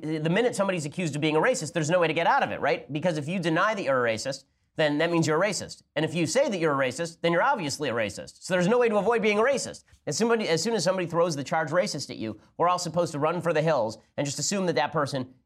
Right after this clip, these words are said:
is a racist. And then you wonder why Trump won? You wonder why Trump still has a solid base? It's because everyone's attempt to lump together Trump's base with Trump,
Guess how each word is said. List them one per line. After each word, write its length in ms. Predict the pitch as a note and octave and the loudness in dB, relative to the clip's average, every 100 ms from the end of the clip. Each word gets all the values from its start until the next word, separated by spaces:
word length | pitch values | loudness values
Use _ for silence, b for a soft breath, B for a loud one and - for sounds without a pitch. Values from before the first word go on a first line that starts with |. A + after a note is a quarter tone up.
| _ | _
is 140 | D3+ | -2
a 40 | D#3+ | 0
racist. 480 | G#3 F#3+ - - _ _ _ _ _ _ | 0 -2 -10 -16 _ _ _ _ _ _
And 100 | C#3 | 0
then 100 | F#3 | 2
you 80 | A#3 | 2
wonder 220 | D#3+ E3 | 2 2
why 140 | G3 F3 | 0 0
Trump 240 | E3+ D#3 | -2 -2
won? 280 | B2+ C#3+ G#3+ _ _ _ | 0 -2 -4 _ _ _
You 80 | D3+ | 2
wonder 220 | F3+ G3 | 2 2
why 120 | E3+ | 0
Trump 220 | - E3+ | 0 -2
still 280 | D#3+ - D3+ | -2 0 0
has 180 | D3+ D3 | 2 -2
a 60 | C3 | -2
solid 320 | C#3 C3+ A#2+ | 0 2 0
base? 260 | A#2+ - b b | -2 -4 b b
It's 120 | C3 | -8
because 340 | E3+ E3 E3+ E3+ - | -6 -2 -2 -2 -4
everyone's 480 | G3 A#3+ A3 G3+ D#3 | -2 0 0 0 -2
attempt 440 | A#2+ D3+ F#2+ D2+ _ _ | -6 -8 -8 -10 _ _
to 120 | - | -4
lump 460 | D3 D3+ F#3+ - - | 0 2 0 -4 -14
together 400 | D#3 D3+ D3 G2+ | -6 -4 -2 -4
Trump's 340 | - E3+ E3+ | -4 -6 -4
base 380 | A#2+ D3 G2 - | -4 -4 -4 -8
with 160 | B2+ - | -10 -8
Trump, 300 | C3 E2 | -6 -8